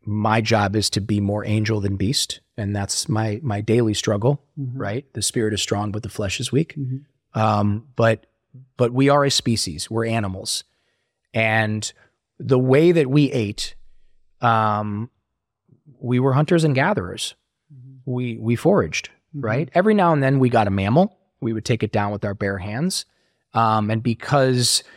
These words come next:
Speaker 1: you could derive so much nutrition out of that one giant kill, that was definitely a part of, of our diet. But eat plants, nuts, vegetables, fruits. If you're into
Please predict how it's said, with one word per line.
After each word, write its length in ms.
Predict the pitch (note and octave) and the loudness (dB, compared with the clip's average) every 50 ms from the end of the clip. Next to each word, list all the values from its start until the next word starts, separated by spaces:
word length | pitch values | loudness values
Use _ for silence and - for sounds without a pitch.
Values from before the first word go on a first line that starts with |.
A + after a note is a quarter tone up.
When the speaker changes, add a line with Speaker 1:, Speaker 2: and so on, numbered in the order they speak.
| _ - | _ 0
Speaker 1:
you 160 | A#2+ B2 B2+ | 0 2 2
could 160 | - C#3 B2+ | 2 2 2
derive 380 | B2+ B2+ A2+ A#2 A#2 A#2 A2 - | 2 2 4 4 2 2 0 0
so 240 | - - D3 C3+ C3 | 2 2 4 4 4
much 240 | C3 B2+ A#2+ - A#2 | 2 0 0 0 -2
nutrition 480 | A#2 A2+ - - B2+ A2+ - C3 A#2+ | -2 -2 0 0 0 0 0 0 -2
out 120 | A2+ A2 A2 | 0 -2 -2
of 60 | G#2+ | 0
that 180 | G#2+ G#2 G2+ G2+ | -2 -2 -2 -2
one 260 | G#2+ A2 G#2+ G#2+ G#2+ | -2 -2 -2 -2 -2
giant 420 | G2 - G#2+ G#2+ G#2+ G2+ G2 - | -2 -2 -2 -2 -4 -4 -6 -10
kill, 320 | - - - G#2+ A2+ C3+ C#3+ | -8 -4 -2 -2 0 0 -2
that 140 | C3 A2+ G#2 | -2 -2 -2
was 140 | A2 G#2+ G2+ | -4 -4 -2
definitely 380 | - A2 G2+ - - A2 G#2 | -2 -2 -2 -2 -4 -4 -4
a 40 | G2+ | -4
part 340 | - - - G#2+ G#2 G2+ - - | -4 -4 -4 -4 -4 -4 -6 -6
of, 340 | A2+ G2+ G2+ F#2+ G2 - _ - | -4 -4 -4 -4 -6 -10 _ -10
of 120 | G#2+ G#2 A2 | -8 -6 -6
our 100 | G2 F#2+ | -6 -6
diet. 480 | F2+ - G2 F2+ F#2 G#2+ A#2 C3 - _ _ _ _ _ _ _ _ _ _ | -4 -4 -4 -2 -2 -2 -4 -4 -6 _ _ _ _ _ _ _ _ _ _
But 380 | - B2+ C3+ C3+ C3 A#2+ A2+ - _ _ _ _ _ _ _ _ _ _ _ _ _ _ _ _ _ _ _ _ _ _ _ _ _ _ _ _ _ _ _ _ _ | -4 0 2 4 4 2 2 -2 _ _ _ _ _ _ _ _ _ _ _ _ _ _ _ _ _ _ _ _ _ _ _ _ _ _ _ _ _ _ _ _ _
eat 440 | - E3 F#3 G3+ G3 - - - - _ _ _ _ _ _ _ _ _ | 2 2 2 2 0 -6 -10 -10 -14 _ _ _ _ _ _ _ _ _
plants, 600 | - - D#3 C3 B2 A#2+ - - - - - - - _ _ _ _ _ _ _ _ _ _ _ _ _ _ _ - | -6 -2 0 2 2 0 0 -2 -2 -2 -2 -2 -6 _ _ _ _ _ _ _ _ _ _ _ _ _ _ _ -4
nuts, 600 | G2 A2+ B2+ A#2 - - - - - - - - _ _ _ _ _ _ _ _ _ _ - | -2 0 0 -2 -2 -2 -2 -2 -2 -2 -4 -8 _ _ _ _ _ _ _ _ _ _ 0
vegetables, 840 | C3 B2 B2 - - - A#2 A#2 B2 A2+ A2 G#2+ G#2 G2 - - - _ _ _ | 0 2 2 0 0 0 0 0 2 0 0 0 0 -2 -4 -6 -8 _ _ _
fruits. 760 | _ - - - - D3 C#3 C#3 D3 - - - - - - - _ _ _ _ _ _ _ _ | _ -20 -6 0 4 6 6 6 4 2 -2 -2 -2 -2 -4 -8 _ _ _ _ _ _ _ _
If 180 | A#2+ A2+ - - | -2 -2 0 0
you're 160 | A#2+ A#2 B2 | 2 4 4
into 760 | C3+ C#3+ D#3 E3 D3+ - - D#3 D3 D3 D3 C#3+ C#3+ C3+ - | 4 4 4 2 2 2 4 4 6 6 6 4 4 2 0